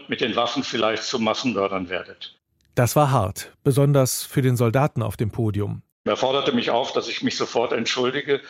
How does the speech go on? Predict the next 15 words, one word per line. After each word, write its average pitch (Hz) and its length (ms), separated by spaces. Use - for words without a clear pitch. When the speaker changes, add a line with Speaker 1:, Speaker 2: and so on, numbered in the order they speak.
Speaker 1:
Das - 160
habe 110 160
ich - 140
nicht - 280
getan, 113 380
sondern 107 220
habe 110 140
ihm 117 120
ausdrücklich 123 540
gesagt, 107 320
„Und 110 160
für 123 140
Sie 120 200
zum 123 200
Mitschreiben, 127 560